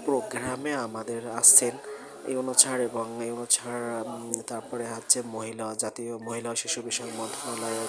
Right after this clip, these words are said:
স্যার, ফ্যামিলি প্ল্যানিংয়ের কর্মকর্তা এবং আমাদের কর্মকর্তা সঞ্জিতা সরকার ম্যাডাম, উনি আছেন।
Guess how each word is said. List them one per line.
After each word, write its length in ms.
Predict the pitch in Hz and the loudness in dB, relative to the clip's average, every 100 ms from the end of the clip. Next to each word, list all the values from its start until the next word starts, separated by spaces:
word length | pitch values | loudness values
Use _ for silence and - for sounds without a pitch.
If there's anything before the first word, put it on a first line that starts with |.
| - | 4
স্যার, 240 | - 120 120 - - - - | 6 4 0 -4 -8 -6 -2
ফ্যামিলি 380 | - 117 113 117 | -2 -2 -6 -8
প্ল্যানিংয়ের 800 | 113 117 113 113 110 110 107 98 85 | -8 -6 -6 -6 -6 -6 -4 -6 -4
কর্মকর্তা 720 | 110 107 107 - 104 - 117 120 - - - | -4 -2 -4 -2 -4 -2 -4 -4 -4 -8 -8
এবং 200 | 123 117 | -6 -4
আমাদের 500 | 120 110 110 110 113 110 | -2 -2 -2 -2 -4 -4
কর্মকর্তা 800 | 113 107 107 107 117 107 107 117 156 - - - | -4 -4 -6 -8 -8 -10 -8 -8 -8 -12 -12 -4
সঞ্জিতা 720 | - 135 123 117 117 123 120 | -2 -2 -6 -8 -8 -6 -6
সরকার 580 | - 120 110 110 110 101 - - 156 147 - 120 | -4 -4 -6 -6 -6 -4 -4 -4 -6 -6 -8 -6
ম্যাডাম, 420 | 117 117 113 131 156 - | -6 -4 -4 -4 -8 -10
উনি 140 | 113 | -10
আছেন। 540 | 104 101 - - 107 | -8 0 4 4 4